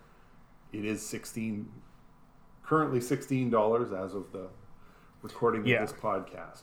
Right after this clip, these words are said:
Speaker 1: So, uh, it's not cheap, but I love this card. Um,
Speaker 2: Yeah,
Speaker 1: I think
Speaker 2: I
Speaker 1: it's
Speaker 2: mean,
Speaker 1: great.
Speaker 2: you know, for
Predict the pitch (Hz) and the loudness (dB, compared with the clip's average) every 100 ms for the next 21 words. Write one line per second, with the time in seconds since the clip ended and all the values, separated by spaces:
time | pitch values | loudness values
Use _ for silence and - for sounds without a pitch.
0 | - - - 107 104 - - - - - | -20 -16 0 0 0 -6 -20 -20 -20 -20
1 | - - - - 131 120 - 92 - - | -14 -14 -14 -4 -2 -2 -2 -6 -6 -4
2 | 117 101 - - - - - - - - | 2 2 0 -12 -20 -20 -20 -20 -16 -2
3 | 131 98 98 92 104 95 - - - - | 0 0 -4 -8 -6 -6 -8 -18 -20 -20
4 | 101 101 - - 180 92 95 151 180 165 | -18 -18 -8 6 6 6 -2 4 4 4
5 | 156 - 185 113 104 - - - - - | 0 0 2 2 0 -6 -14 -18 -20 -14
6 | - 156 143 139 | 4 8 8 6